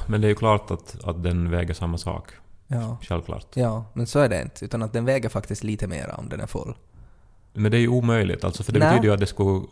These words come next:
Speaker 1: komma mat-, materia till av
Speaker 2: Ja,
Speaker 1: all porr.
Speaker 2: men det är någonting som väger.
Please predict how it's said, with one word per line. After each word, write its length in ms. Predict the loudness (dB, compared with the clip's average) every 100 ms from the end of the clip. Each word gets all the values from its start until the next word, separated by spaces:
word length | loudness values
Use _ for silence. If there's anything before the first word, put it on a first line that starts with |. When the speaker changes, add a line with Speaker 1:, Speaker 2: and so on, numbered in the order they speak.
| -14 -18 -14
Speaker 1:
komma 380 | -4 0 2 4
mat-, 540 | 2 0 -6 -4 0
materia 500 | 0 2 2 2 0
till 440 | 2 2 2 -2 -2
av 180 | 4
Speaker 2:
Ja, 80 | 8
Speaker 1:
all 180 | 8 6
porr. 200 | 4 2 2
Speaker 2:
men 180 | 2
det 80 | 4
är 80 | 6
någonting 680 | 6 2 2 0 2 -2 -8 -14 -10
som 340 | -4 -2 -2
väger. 520 | -4 -6 -8 -8 -10